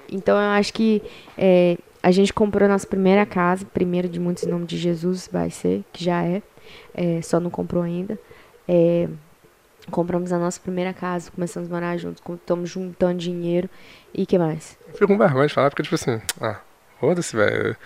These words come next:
Speaker 2: Dá vergonha, porque, tipo assim, o meu, o meu, minha visão é muito mais do que isso que eu quero, que eu vou fazer. Ah, fica assim, ah,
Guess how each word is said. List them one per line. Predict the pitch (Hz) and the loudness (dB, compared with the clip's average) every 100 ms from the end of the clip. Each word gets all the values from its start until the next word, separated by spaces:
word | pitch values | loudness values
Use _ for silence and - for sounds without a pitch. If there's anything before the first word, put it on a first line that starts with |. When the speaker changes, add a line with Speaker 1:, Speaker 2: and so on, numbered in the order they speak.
| - - - - | -16 -14 -4 2
Speaker 2:
Dá | |
vergonha, | 139 170 127 147 | 4 4 6 4
porque, | 156 | 4
tipo | 147 156 | 2 2
assim, | 156 135 110 107 _ _ _ - - - - | 4 2 0 -8 _ _ _ -20 -20 -12 0
o | 120 | 4
meu, | 123 143 127 | 10 10 10
o | 127 | 6
meu, | 131 131 - - | 8 6 6 -4
minha | 120 123 | -2 -2
visão | 117 113 120 143 165 131 - - _ _ _ _ _ - - _ _ _ _ _ | -2 -2 2 4 4 0 -8 -20 _ _ _ _ _ -20 -20 _ _ _ _ _
é | 117 | -4
muito | 123 135 170 175 | 2 4 4 4
mais | 135 117 117 107 104 | 2 4 4 2 -2
do | 107 | -6
que | - | 0
isso | 113 101 - | 2 2 0
que | - | 0
eu | 107 | 0
quero, | - 107 101 101 | 4 6 6 2
que | - | -2
eu | 107 | 2
vou | 110 | 2
fazer. | 107 107 107 92 - - - - - | 4 2 4 2 2 -18 -18 -12 -4
Ah, | 147 | -2
fica | - | 0
assim, | 151 - 113 | 0 0 -4
ah, | 104 | -4